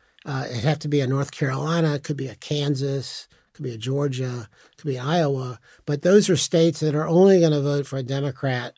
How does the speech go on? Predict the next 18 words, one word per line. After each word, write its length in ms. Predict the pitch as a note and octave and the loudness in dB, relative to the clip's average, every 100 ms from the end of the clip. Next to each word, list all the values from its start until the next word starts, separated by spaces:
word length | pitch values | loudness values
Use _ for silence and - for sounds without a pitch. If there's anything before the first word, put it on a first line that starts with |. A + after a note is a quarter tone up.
| _ | _
for 120 | - | -16
the 160 | B2 B2 | -12 -8
Senate 420 | - C#3+ C3 A#2 - | -4 -4 -4 -6 -10
if 100 | B2+ | -10
it's 160 | B2+ | -8
a 80 | C3 | -6
big 440 | G#2 A2+ B2 A#2+ - _ | -6 -4 -4 -6 -12 _
Democratic 600 | - A#2 A2+ - A2 G2+ | -8 -8 -8 -10 -10 -10
year. 360 | B2 A2 G2 - _ - _ | -12 -10 -12 -16 _ -20 _
Now, 160 | D3 D3 | -2 0
in 80 | D#3 | 2
the 80 | D3+ | 2
House, 540 | C#3+ A#3+ G3 E3 - | 0 2 2 0 -6
it's 160 | B2+ - | -12 -10
quite 340 | - D#3+ - | -4 -2 -4
a 140 | A#2+ | -8
different 340 | B2+ C3+ D3 A#2+ | -6 -4 -4 -6
matter. 420 | A#2+ B2 A#2 G2 | -4 -6 -6 -12